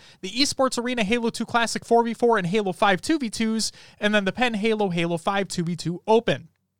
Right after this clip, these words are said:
On Friday, June nineteenth, we have Q X's Halo five F F A. And if I'm not mistaken, if I am not mistaken, the link that is included on noob combo dot com, Maddie,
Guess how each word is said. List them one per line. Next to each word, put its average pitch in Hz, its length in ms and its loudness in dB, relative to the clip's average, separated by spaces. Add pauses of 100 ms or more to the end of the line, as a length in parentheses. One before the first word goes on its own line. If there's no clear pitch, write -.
(260)
On 180 200 4
Friday, 233 420 2
June 220 220 -2
nineteenth, 220 500 -4
we 214 80 -2
have 175 140 -4
Q 269 180 -2
X's 247 300 -2
Halo 208 240 -2
five 190 260 -2
F 175 140 -4
F 170 120 -8
A. 302 220 0 (840)
And 254 140 4
if 247 60 0
I'm 240 100 6
not 359 220 6
mistaken, 254 640 4 (1120)
if 208 140 -4
I 262 100 8
am 233 160 4
not 330 240 6
mistaken, 233 720 2 (840)
the 202 180 6
link 262 360 6
that 277 220 4
is 247 140 2
included 254 500 2
on 202 240 6
noob 269 240 6
combo 269 380 6
dot 247 240 6
com, 233 640 6
Maddie, 190 580 6